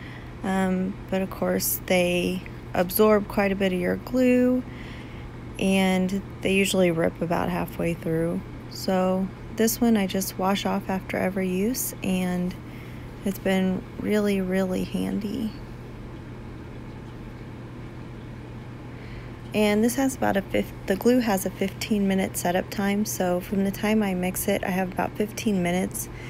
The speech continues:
to get the prop completely glued up. So for a larger prop like this, I think this one's on the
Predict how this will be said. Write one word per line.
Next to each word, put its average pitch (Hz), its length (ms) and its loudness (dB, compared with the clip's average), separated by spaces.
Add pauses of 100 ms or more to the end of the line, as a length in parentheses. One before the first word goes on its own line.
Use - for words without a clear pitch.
(460)
to 196 140 4
get 185 180 4
the 175 80 2
prop - 360 -2
completely 170 520 0
glued - 320 2
up. - 220 0 (680)
So 180 320 4
for 196 220 2
a 185 80 6
larger 208 460 2
prop 208 360 0 (140)
like 190 320 0 (140)
this, 220 420 2
I 196 60 -2
think 208 220 -2
this - 220 -2
one's 190 800 2 (800)
on 180 300 0
the 185 580 0